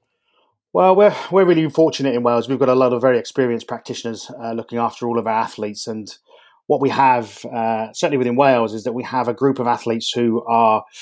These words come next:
essentially part of our national team, if you like. We have a national thirty-eight, you know, where,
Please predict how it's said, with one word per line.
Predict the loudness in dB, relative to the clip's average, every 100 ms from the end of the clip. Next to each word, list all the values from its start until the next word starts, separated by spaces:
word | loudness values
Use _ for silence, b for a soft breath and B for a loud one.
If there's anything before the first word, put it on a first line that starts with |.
| B B _
essentially | -10 -8 -8 -2
part | 2
of |
our | 2
national | 2 0 -2 -6 -8 _ -2
team, | 0 0
if | 0
you | 0
like. | 0
We | 0
have | 0
a | -2
national | -4 -6 -2
thirty-eight, | 0 2 2 0 -4
you | -6
know, | -4
where, | -2 0 0 -2